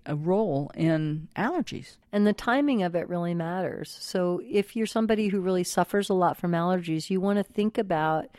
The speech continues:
Speaker 2: kind of priming your body and doing a seasonal cleanse around February or March. Um, March is probably ideal.
Speaker 1: Yeah.
Speaker 2: And just kind of cleaning up your diet,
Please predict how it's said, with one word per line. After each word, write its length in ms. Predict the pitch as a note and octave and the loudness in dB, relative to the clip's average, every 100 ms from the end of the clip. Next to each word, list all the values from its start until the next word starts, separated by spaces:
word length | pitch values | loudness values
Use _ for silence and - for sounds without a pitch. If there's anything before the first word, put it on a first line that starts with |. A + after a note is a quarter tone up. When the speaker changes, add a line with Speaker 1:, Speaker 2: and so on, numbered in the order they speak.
| - - - | -20 -20 0
Speaker 2:
kind 160 | G3+ | 2
of 100 | F3 | 2
priming 580 | - - F3+ G3 G#3+ G#3+ | -2 0 2 4 2 2
your 120 | G3 | 2
body 580 | F3 D#3 D#3+ E3 D3 D#3 - | 2 2 2 0 -2 -8 -6
and 240 | F3+ F3 | -2 0
doing 300 | F3 F3+ F3+ | 2 2 2
a 40 | E3+ | 0
seasonal 460 | - F#3+ F3+ F3+ F3 | -2 -2 0 0 0
cleanse 680 | - E3 E3 D#3+ E3 - - - _ - | -2 0 0 -2 -6 -10 -18 -20 _ -4
around 440 | F3 F3 E3+ F3 - | 2 4 6 2 2
February 460 | E3+ F3+ F3+ E3+ | 2 2 2 2
or 80 | D#3 | 0
March. 640 | D3+ D3+ - - - - - _ _ _ _ _ - | -2 -2 -4 -8 -12 -12 -14 _ _ _ _ _ -4
Um, 420 | D#3+ D#3 C#3+ C3+ - | -2 0 -2 -4 -2
March 280 | D#3 D3+ | -2 -2
is 80 | E3+ | -8
probably 380 | - E3 D#3+ D#3 | -4 -2 0 0
ideal. 560 | D3+ D3 D3 C#3+ - - - | -2 -2 -2 -2 -6 -12 -8
Speaker 1:
Yeah. 260 | C#3 C3 C#3+ - | -4 -4 -6 -2
Speaker 2:
And 360 | F3 E3 E3 - | 0 0 -2 -2
just 220 | F3+ - | -4 0
kind 220 | G3 F3 | -2 0
of 200 | E3 - _ | -2 -8 _
cleaning 360 | - G3 F#3+ F#3+ | -2 2 4 2
up 160 | G3 | 0
your 120 | A3+ | 0
diet, 460 | G3 D3+ D#3 F3+ | 2 2 2 -2